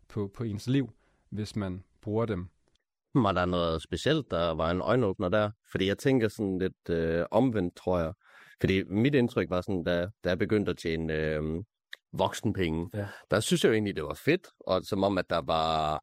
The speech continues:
Speaker 2: adgang til en masse penge. Det var lidt noget andet, end at være på S U, når man lige
Speaker 1: Mhm.
Speaker 2: pludselig fik en fuldtidsløn. Så det føltes egentlig som om, at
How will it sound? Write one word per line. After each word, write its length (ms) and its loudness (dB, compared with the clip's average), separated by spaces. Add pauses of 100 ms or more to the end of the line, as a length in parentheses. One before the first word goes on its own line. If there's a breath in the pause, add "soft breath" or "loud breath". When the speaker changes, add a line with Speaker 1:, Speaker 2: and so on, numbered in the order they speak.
(120)
Speaker 2:
adgang 580 0
til 120 -2
en 100 0
masse 240 -2
penge. 420 -2 (200)
Det 80 2
var 80 6
lidt 140 0
noget 120 2
andet, 180 2
end 100 0
at 80 -2
være 160 0
på 360 -2 (160)
S 160 -6
U, 220 -4 (180)
når 80 0
man 100 2
lige 80 2
Speaker 1:
Mhm. 40 -4
Speaker 2:
pludselig 240 -4
fik 140 -2
en 80 -6
fuldtidsløn. 580 -4
Så 60 -14
det 120 -6
føltes 260 -2
egentlig 180 2
som 160 0
om, 140 2
at 120 -2